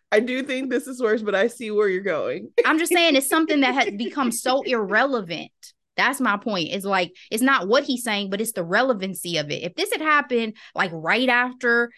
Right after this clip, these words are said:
Speaker 2: it seemed like y'all were together, it would be like, "Oh, wow, that's some shit. That's shady," right? He wouldn't have been
Speaker 1: Right.
Speaker 2: shit for it. But it's like, at this point, who even cares?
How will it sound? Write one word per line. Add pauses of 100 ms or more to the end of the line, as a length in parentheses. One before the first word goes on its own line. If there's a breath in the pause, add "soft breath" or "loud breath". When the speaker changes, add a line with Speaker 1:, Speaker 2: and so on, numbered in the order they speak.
(120 loud breath)
Speaker 2:
it
seemed
like
y'all
were
together,
it
would
be
like,
"Oh,
wow,
that's
some
shit.
That's
shady,"
right? (160 loud breath)
He
wouldn't
have
been
Speaker 1:
Right.
Speaker 2:
shit
for
it.
But
it's
like, (200 soft breath)
at
this
point,
who (100)
even
cares?